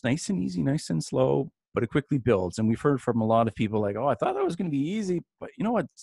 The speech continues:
Day two, day three, I, I started questioning myself a little bit," or, or whatever it may be. So do that. There are also resources that we have a full program. We have a blog, things you can read and hear other perspectives in the Catholic faith.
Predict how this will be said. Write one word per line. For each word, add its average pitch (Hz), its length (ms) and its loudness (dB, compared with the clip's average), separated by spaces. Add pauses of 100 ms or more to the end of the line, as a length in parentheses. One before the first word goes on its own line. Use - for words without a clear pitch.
(100)
Day 113 100 -2
two, 175 300 2
day 139 120 0
three, 190 460 4
I, - 40 0
I - 540 -12
started 175 240 -4
questioning 196 380 -4
myself 165 420 -8
a - 40 -12
little 98 180 -6
bit," 95 220 -6
or, 104 120 -4
or 117 120 2
whatever 113 320 0
it 104 60 -6
may 98 180 -6
be. 87 320 -8 (580)
So - 200 -4
do 160 240 -2
that. 92 340 2 (1200)
There 131 340 4
are 151 80 4
also 160 340 2
resources 135 840 0
that 113 100 -4
we 113 120 -4
have 101 100 -8
a 95 60 -10
full - 220 -6 (100)
program. 147 360 -4
We 113 60 -2
have 90 80 -8
a - 60 -12
blog, 131 480 -6
things 117 180 -2
you 107 60 -6
can 95 140 -6
read 110 240 0
and 104 60 -2
hear 98 120 0
other 92 140 -6
perspectives 110 640 -6
in 98 80 -6
the 98 80 -8
Catholic 95 360 -12
faith. 135 420 -4